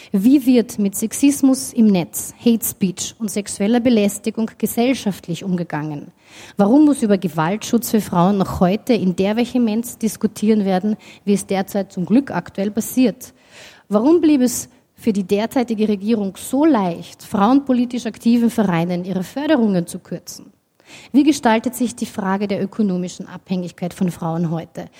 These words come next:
Und in welchem Bezug dazu steht die Frage nach den Wohnverhältnissen? Warum müssen noch hundert Jahre nach Einführung des Frauenwahlrechts Forderungen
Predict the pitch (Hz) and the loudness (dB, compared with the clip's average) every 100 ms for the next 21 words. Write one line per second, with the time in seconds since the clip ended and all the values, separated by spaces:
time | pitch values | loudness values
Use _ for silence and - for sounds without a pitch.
0 | - - 208 233 214 214 240 233 208 - | -20 -2 2 4 4 2 2 0 -2 -4
1 | 330 - - 185 - 220 240 - 208 208 | -6 -8 -6 -8 -4 -2 -2 -2 -6 -6
2 | - 190 196 220 214 - 196 185 233 277 | -8 -6 -6 -6 -10 -4 -4 -2 0 2
3 | 214 214 165 160 165 - 185 - 180 - | 0 -4 -8 -8 -12 -18 -20 -18 -20 -20
4 | _ _ _ - - - 233 277 349 - | _ _ _ -20 -16 0 4 6 4 4
5 | 269 233 214 - 294 320 247 208 214 214 | 2 2 2 2 4 4 4 2 2 0
6 | 196 - 180 220 240 247 240 233 226 - | -2 -4 -4 -4 0 2 4 2 0 -4
7 | 170 165 208 202 185 202 208 - - 185 | -2 0 2 2 0 0 -4 -8 -8 -4
8 | 190 220 226 226 220 | 0 2 2 2 2